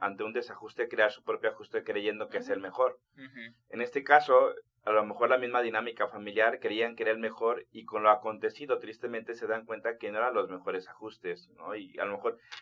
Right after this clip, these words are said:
Speaker 1: viene una reflexión. Y aquí es donde yo veía, bueno, esa es una película que nos trata de, de enseñar y, y, y también qué, qué, qué quiere transmitir. Eh, diré algunos aspectos como negativos y otras cosas como positivas de lo que se puede sacar.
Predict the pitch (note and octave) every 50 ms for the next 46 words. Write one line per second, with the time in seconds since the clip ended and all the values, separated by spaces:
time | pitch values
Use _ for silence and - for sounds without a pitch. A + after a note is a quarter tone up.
0 | _ - - B2 C3+ C#3 C#3+ C3+ A#2+ A2 G#2 G2+ G2 F#2 - - F#2 E2+ - _
1 | _ _ _ _ _ _ _ - A#2+ B2+ - A#2+ B2 - - C#3+ C3+ D3+ D#3 D3
2 | C3+ A#2+ A#2 A#2+ A#2 A#2 G#2+ G2 F#2 F#2 F#2 F2 F2 _ _ _ _ _ _ _
3 | _ _ _ _ _ _ _ - C3+ C3+ - - E3 D#3+ C#3 - - A2 A#2 A2+
4 | A#2 B2 C3 C3 A#2+ A#2 - - _ _ _ _ _ _ _ _ _ _ _ _
5 | _ _ _ _ - - D3 D#3 E3+ F#3+ F3+ F3+ - D3 C#3+ C#3 C3+ D#3+ D3 C#3
6 | - - _ A#2+ A2+ A#2 A#2 A2+ A2 G#2+ - - G#2+ G#2+ A2+ A2 G#2+ G#2+ G#2+ -
7 | G#2+ G2+ G2+ G#2+ G#2+ A#2+ D#3 - - - _ _ _ - - - - - A#2 B2
8 | A#2+ B2 A#2+ A#2+ B2 B2 C3+ C3 C#3+ E3+ E3+ F3+ E3+ - - C#3 C3+ - D3 C#3
9 | C#3+ D3 C#3+ C#3 C#3 C3+ C3+ A2+ G2+ - G2+ F#2+ F2+ E2+ F2 F2 _ _ _ _
10 | _ _ _ _ _ _ _ _ _ _ - - - - _ - B2+ C3+ C3 C3
11 | C3 C3 B2+ B2+ C#3 D3 D3+ D3 C3+ - - - B2 A#2+ - C#3+ C3+ - A2+ G#2+
12 | G#2 A2 A2 A2+ A2+ G#2+ G#2+ G#2+ - B2 B2 C3 C#3+ C#3+ C3+ B2 A2+ - B2 B2
13 | - A2+ A2 - B2 A#2 - A2 G#2 G2 F#2+ F#2 F2+ F2+ F2+ F#2 G#2 G2+ - A2+
14 | G#2+ A#2+ A#2+ A2+ A2 G#2+ G2+ G2+ F#2 F2+ F2+ - - - F2+ - G2 G2 F#2+ F#2
15 | - E2 - - D#2+ -